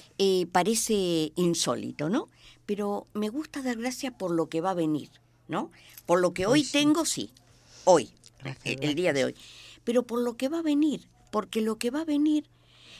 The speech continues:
Speaker 1: siempre va a ser bueno para mí, aunque sea con obstáculos, me duela,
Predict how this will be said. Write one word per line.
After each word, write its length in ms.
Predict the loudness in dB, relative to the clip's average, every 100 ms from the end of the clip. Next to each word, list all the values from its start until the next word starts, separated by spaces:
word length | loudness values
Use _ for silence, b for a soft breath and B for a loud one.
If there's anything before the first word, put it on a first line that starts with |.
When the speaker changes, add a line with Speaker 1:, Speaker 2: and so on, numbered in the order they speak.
| B _ _
Speaker 1:
siempre 600 | -4 -2 0 0 -2 -2
va 100 | -2
a 40 | -2
ser 200 | -2 0
bueno 300 | 2 2 2
para 200 | 0 0
mí, 240 | 0 -4 -10 -20 -20 _
aunque 420 | -2 0 0 -2
sea 380 | -2 -2 -2 -2
con 220 | -2 -4
obstáculos, 800 | -4 -6 -2 2 2 0 0 0
me 240 | 0 -2 -2
duela, 720 | 0 2 2 2 2 2